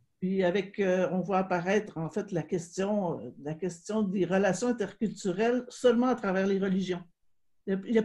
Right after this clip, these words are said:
plus d'autres considérations, parce qu'on a tous un corps qui, de n'importe quelle culture et de corps, on peut accueillir tous le virus. Donc, c'est plus ça, là, c'est, c'est,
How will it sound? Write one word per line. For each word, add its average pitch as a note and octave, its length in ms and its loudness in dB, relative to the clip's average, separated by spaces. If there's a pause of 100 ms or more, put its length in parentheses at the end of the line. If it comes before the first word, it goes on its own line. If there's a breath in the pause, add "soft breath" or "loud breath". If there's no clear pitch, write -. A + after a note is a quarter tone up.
plus C4 200 0
d'autres C#4+ 340 4
considérations, G3+ 720 0 (420 soft breath)
parce F#3 140 -2
qu'on A3 160 6
a A3 60 8
tous C4+ 300 -2
un G#3 140 2
corps A3+ 500 2 (580)
qui, A#3 200 -2 (260)
de G#3+ 100 8
n'importe C4+ 600 4
quelle A#3+ 260 4
culture B3 540 4
et F#3+ 120 6
de F3+ 140 0 (100)
corps, G#3+ 320 2
on G3 120 4
peut G#3 120 2
accueillir G#3 500 0
tous A3 220 -8
le G3 80 0
virus. F3 420 -4 (240 soft breath)
Donc, F#3 140 -4
c'est A3 160 -2
plus A#3+ 140 -2
ça, B3 220 4
là, A#3 200 6
c'est, F3+ 180 -4
c'est, G#3+ 220 -4